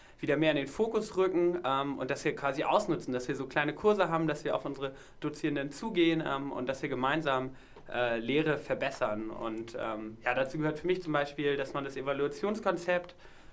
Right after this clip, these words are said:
ähm, weiter vorantreibt. Da hatten wir letztes Semester, äh, im Student Council schon relativ intensiv dran gearbeitet, weil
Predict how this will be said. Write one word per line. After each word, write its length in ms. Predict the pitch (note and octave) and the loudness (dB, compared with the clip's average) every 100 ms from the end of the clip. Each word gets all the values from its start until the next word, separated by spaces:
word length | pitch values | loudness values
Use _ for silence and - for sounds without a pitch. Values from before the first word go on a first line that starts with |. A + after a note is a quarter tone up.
| - | -4
ähm, 260 | D3 D3+ D3+ | 0 0 2
weiter 220 | C#3+ E3 | 2 0
vorantreibt. 640 | D#3+ C#3 D3 D#3 D#3 D3+ | -4 0 0 2 0 0
Da 60 | C#3 | -2
hatten 140 | C#3 | -2
wir 60 | C3 | -2
letztes 340 | C3 C#3 D#3 - | 0 -2 -4 -8
Semester, 640 | C#3 C#3+ C#3+ C#3 C3+ C3 A#2+ B2+ - | -2 -2 0 0 2 0 0 0 -2
äh, 40 | |
im 120 | A#2 | -4
Student 300 | A#2 F3+ F3 | -4 -2 -2
Council 320 | D#3 D3 D3+ C#3+ | 0 -2 -2 -4
schon 200 | D3 C3+ | -4 -2
relativ 340 | C#3 D3 - | -2 -4 -6
intensiv 380 | D3+ D3 D3 F#3 | -10 -8 -6 -6
dran 160 | D#3 C#3 | -4 -4
gearbeitet, 520 | C#3 D#3+ D#3+ D#3 D3 | 0 2 2 -2 -4
weil 200 | C3 | -2